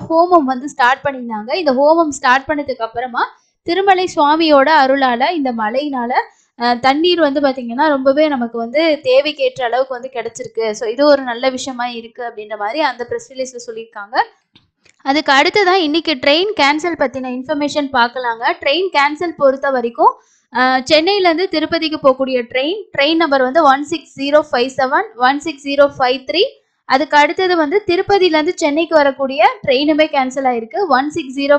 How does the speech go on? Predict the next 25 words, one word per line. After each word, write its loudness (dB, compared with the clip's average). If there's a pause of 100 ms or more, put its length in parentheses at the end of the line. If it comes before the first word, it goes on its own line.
ஃபைவ் 0
எயிட். -2 (300)
திருப்பதி 0
வந்து 0
பாத்தீங்கன்னா, -4
சென்னை 0
சென்ட்ரல் -2
சப்தகிரி -2
எக்ஸ்பிரஸும் -4
இன்னைக்கு -8
வந்து -8
கேன்சல் -4
ஆயிருக்கு. -4
எம் -4
ஜி -4
ஆர் 2
சென்னை -4
சென்ட்ரல் -2
சப்தகிரி -2
எக்ஸ்பிரஸ் -8
இது -10
வந்து -4
கேன்சல் -4
ஆயிருக்குன்னு -8
சொல்லியிருக்காங்க. -8